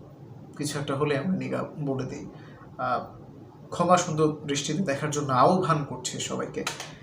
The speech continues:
Anyways, আহ, তো টি টোয়েন্টি সিরিজে আমরা হোয়াইট ওয়াশ হয়েছি। এই সিরিজে হাজারটা সমালোচনা করা যায়, কিন্তু কিছু ভালো দিক তুলে ধরবো।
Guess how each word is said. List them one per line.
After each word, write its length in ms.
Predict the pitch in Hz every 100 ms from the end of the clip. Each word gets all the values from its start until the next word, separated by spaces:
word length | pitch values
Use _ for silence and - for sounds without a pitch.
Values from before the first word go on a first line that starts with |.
| -
Anyways, 380 | 196 190 - - - - -
আহ, 360 | - 143 143 147
তো 140 | 170
টি 120 | 170 208
টোয়েন্টি 240 | 233 226
সিরিজে 320 | - 202 196
আমরা 160 | 190 190
হোয়াইট 300 | 160 156 -
ওয়াশ 260 | 175 170
হয়েছি। 480 | - 202 - 151 151 - -
এই 100 | 123
সিরিজে 680 | 147 185 190 202 208 196 - - - -
হাজারটা 540 | 131 135 139 185 - 190
সমালোচনা 600 | 175 165 165 165 165 165
করা 340 | 151 143 139
যায়, 380 | 131 127 175 190 -
কিন্তু 380 | 160 151 175 180 - - - -
কিছু 320 | 214 - 226
ভালো 280 | 165 160 170
দিক 200 | 165 165 - -
তুলে 180 | 165 156
ধরবো। 440 | 151 139 175 190